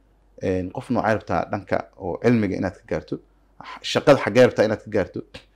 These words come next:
Ma waxaa u socotaa siyaasadda? Ma waxaa u socotaa inaad noqoto dhaqaalaha, dhaqaalayahan? Ma waxaa u socotaa qof activist ah oo ummadda noloshooda kale wax ka beddela? En, sida aad nolosha u fikirayso,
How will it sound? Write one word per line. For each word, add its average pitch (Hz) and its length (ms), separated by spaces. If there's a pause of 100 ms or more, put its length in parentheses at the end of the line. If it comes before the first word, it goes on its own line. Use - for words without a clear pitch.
(220)
Ma 101 180
waxaa 113 240
u - 60
socotaa - 360
siyaasadda? 107 640
Ma 101 80
waxaa 101 220
u - 40
socotaa 95 460 (420)
inaad 104 260
noqoto 92 520
dhaqaalaha, 127 540 (180)
dhaqaalayahan? 127 520 (320)
Ma 165 80
waxaa 170 220
u 147 40
socotaa - 300
qof - 200
activist - 460
ah 156 140 (100)
oo 110 180
ummadda 120 360
noloshooda 110 440
kale 98 180
wax 101 180
ka 156 60
beddela? 139 340 (420)
En, 104 380 (120)
sida 190 320
aad 117 260
nolosha 139 340
u 156 60
fikirayso, 135 520